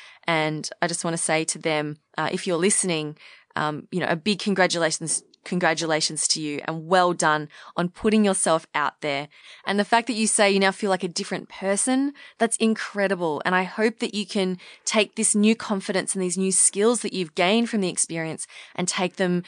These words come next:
into further speaking experiences and letting,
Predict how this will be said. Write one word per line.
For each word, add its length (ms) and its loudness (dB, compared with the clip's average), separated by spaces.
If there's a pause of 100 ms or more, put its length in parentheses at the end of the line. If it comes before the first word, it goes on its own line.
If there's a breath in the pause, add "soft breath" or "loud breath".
(160 loud breath)
into 340 0
further 580 4
speaking 400 -4
experiences 840 -6 (260 loud breath)
and 260 -2
letting, 540 -2